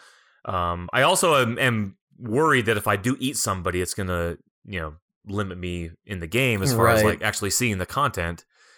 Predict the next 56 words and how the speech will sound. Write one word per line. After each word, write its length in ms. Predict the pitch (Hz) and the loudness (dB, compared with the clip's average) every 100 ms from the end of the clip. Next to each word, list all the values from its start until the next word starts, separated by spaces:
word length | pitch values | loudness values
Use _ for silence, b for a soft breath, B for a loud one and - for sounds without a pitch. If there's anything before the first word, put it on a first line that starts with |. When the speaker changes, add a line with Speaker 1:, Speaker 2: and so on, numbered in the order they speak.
| b | b
Speaker 1:
because 160 | - 120 | 0 4
Speaker 2:
Right, 60 | 143 | 6
Speaker 1:
that's 140 | 127 | 4
just 120 | 98 | 4
part 120 | 120 | 4
of 40 | 117 | 6
Speaker 2:
right. 40 | 87 | 4
Speaker 1:
the 80 | |
story. 300 | 85 - 131 | 0 -2 2
Speaker 2:
See, 140 | 104 180 | 4 6
that, 140 | 190 | 6
and 80 | 170 | 4
that's 160 | 202 233 | 4 4
what 120 | 185 | 4
I 40 | |
wondered 260 | 131 127 110 | 4 4 2
about 220 | 85 78 | 0 0
is 300 | 104 113 104 | 0 2 2
if, 340 | 123 120 - | 2 2 0
you 140 | - 127 | -2 0
know, 80 | 113 | 0
because 260 | 113 120 | 0 0
your, 200 | 131 139 | 2 2
your 160 | 120 135 | 2 2
natural 320 | 170 - 131 | 2 2 0
tendency, 340 | - 123 110 | 0 0 0
I 60 | 104 | 2
mean, 100 | 107 | 2
everybody 400 | 151 180 165 151 | 4 4 4 4
likes 220 | 135 123 | 4 2
to 80 | 117 | 0
play 160 | 135 120 | 2 2
the 100 | 110 | 4
no 240 | 107 110 | 4 2
kill 240 | - 120 | 2 2
playthroughs 540 | 110 110 101 - 101 101 | 2 2 0 0 0 0
and 80 | 98 | 0
the 40 | |
stealth 340 | - 107 104 | 0 2 2
only 280 | 98 92 92 | 2 2 0
and 80 | 92 | 0
stuff 180 | - 98 | -2 -4
like 120 | 95 | -4
that. 160 | 87 - | -2 0
So 180 | 104 B B B | -2 B B B
I 100 | 113 | 0
imagine 300 | 143 214 240 | 2 4 2
that 80 | 165 | 2
people 220 | 131 139 | 0 0
would 120 | 127 110 | 0 0
kinda 200 | 131 113 | 0 2
wanna, 180 | 110 101 | 4 4
like, 160 | 92 | 2
not 280 | 90 95 101 | 2 0 0
eat 220 | 98 95 - | -4 -10 -4
people, 400 | 165 226 240 | -2 0 0